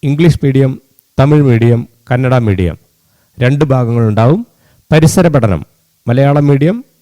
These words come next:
ഇംഗ്ലീഷ് മീഡിയം, തമിഴ് മീഡിയം, കന്നഡ മീഡിയം രണ്ട് ഭാഗങ്ങളുണ്ട്. കേരള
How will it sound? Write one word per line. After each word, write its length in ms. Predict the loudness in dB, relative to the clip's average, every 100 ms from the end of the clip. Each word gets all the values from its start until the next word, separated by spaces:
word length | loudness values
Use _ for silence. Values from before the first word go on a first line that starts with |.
| -8
ഇംഗ്ലീഷ് 300 | -4 0 0 0
മീഡിയം, 280 | 0 0 -2 -10 _ -2
തമിഴ് 260 | 2 2 2
മീഡിയം, 300 | 2 0 -2 -6 _ -4
കന്നഡ 240 | -2 0 0 0
മീഡിയം 280 | 0 0 -2 -12 _ _ _ -8 -2
രണ്ട് 220 | -2 0 -2
ഭാഗങ്ങളുണ്ട്. 520 | -2 -2 -4 -6 -10 -14 _ _ _ _ _ -4
കേരള 260 | -2 0